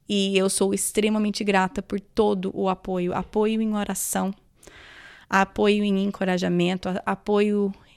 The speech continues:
em compartilhando conteúdo e apoio financeiro. Precisamos de todos eles.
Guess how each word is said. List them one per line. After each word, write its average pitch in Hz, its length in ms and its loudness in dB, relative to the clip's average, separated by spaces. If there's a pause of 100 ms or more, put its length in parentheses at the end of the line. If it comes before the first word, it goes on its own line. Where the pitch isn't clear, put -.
(120)
em 185 520 0 (360)
compartilhando 202 960 2
conteúdo 202 800 -2 (640)
e 196 340 2
apoio 202 380 4
financeiro. 190 760 -2 (280)
Precisamos 214 560 2
de 202 80 -6
todos 208 480 0
eles. 175 500 -4